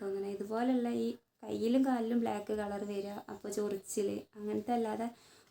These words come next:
വോമിറ്റിങ്, ഏ, ഓവർ ക്ഷീണം അങ്ങനെയൊന്നുമില്ല. പിന്നെ എനിക്ക് ബി പി കുറയുന്നതും,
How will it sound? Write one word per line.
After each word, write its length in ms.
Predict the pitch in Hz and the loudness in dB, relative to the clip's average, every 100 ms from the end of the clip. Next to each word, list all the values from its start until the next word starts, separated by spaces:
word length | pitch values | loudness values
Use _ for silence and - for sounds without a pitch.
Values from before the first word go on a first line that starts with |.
| - | -8
വോമിറ്റിങ്, 800 | 220 226 214 - 240 240 240 247 - | 0 0 -2 -2 0 2 0 -2 -8
ഏ, 120 | - 214 208 | -6 -4 0
ഓവർ 460 | 214 214 226 240 | 0 2 6 6
ക്ഷീണം 460 | 262 254 226 214 220 | 6 6 2 2 2
അങ്ങനെയൊന്നുമില്ല. 580 | 214 214 208 202 202 196 _ - _ - | 2 2 2 2 0 -4 _ -20 _ -4
പിന്നെ 200 | 226 240 | 0 2
എനിക്ക് 280 | 233 - | 0 0
ബി 280 | 262 247 226 - | 0 2 0 -2
പി 60 | |
കുറയുന്നതും, 720 | 240 226 214 208 208 208 247 | -2 0 -2 -2 -2 0 0